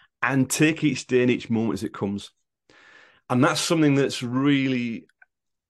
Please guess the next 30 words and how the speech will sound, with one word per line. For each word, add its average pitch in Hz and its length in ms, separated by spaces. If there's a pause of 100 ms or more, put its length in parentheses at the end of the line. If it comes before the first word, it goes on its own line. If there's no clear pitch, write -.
(140)
it's - 220
difficult 143 640
to - 100
kind 117 220
of 110 60
get 113 140
that 107 120
mindfulness 107 640
state 120 340
and, 104 220
you 110 80
know, 98 80
we, 98 200 (200)
the 95 100
mindfulness 104 460
buzzword, 107 380 (960)
but - 160 (200)
it 156 280
does 175 240
work. 151 400 (720)
And 139 140
if 156 140
we 175 100
can 147 320
actually 147 340
bring 143 280
ourselves 147 480
into 123 180
the 113 100
moment 104 680